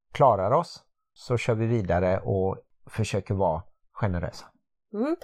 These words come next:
Speaker 2: Och ex-häxan säger som så, "Men det är självklart att han ska betala för sina barn. Han satte dem till världen och då får han stå sitt kast. Jag begär inte mer än vad som är nödvändigt.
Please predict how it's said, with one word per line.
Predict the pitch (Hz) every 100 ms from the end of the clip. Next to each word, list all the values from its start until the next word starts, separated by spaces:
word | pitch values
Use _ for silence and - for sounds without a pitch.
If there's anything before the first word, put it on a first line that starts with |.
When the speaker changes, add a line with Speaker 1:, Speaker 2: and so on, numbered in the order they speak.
| - - -
Speaker 2:
Och | - 294 - -
ex-häxan | 269 262 - 247 - 240 226
säger | - 220 208
som | 208 208 190
så, | 208 190 - _ _ _ -
"Men | 269 302
det | 277 277
är |
självklart | - 320 240 - 220 226 226
att | - 226
han | 247 202
ska | - 226
betala | 233 - 226 170 180 185 196
för | 214
sina | 208 208 196
barn. | 233 320 277 147 - _ _ _ _ _
Han | 269 294 285 277
satte | 302 285 254
dem | 247
till | 262
världen | 247 226 208 240 262 -
och | 240
då | 226
får | 226 226
han | 226
stå | - 208 185
sitt | 196 -
kast. | - - - - _ _ _ _ _ _ _
Jag | 208 240 240
begär | 269 254 233
inte | 254 233 240
mer | 233 226 220
än | 214 208
vad | 202
som | - 196 190 _ _ 208
är | 202
nödvändigt. | 208 214 185 185 175 196 285 -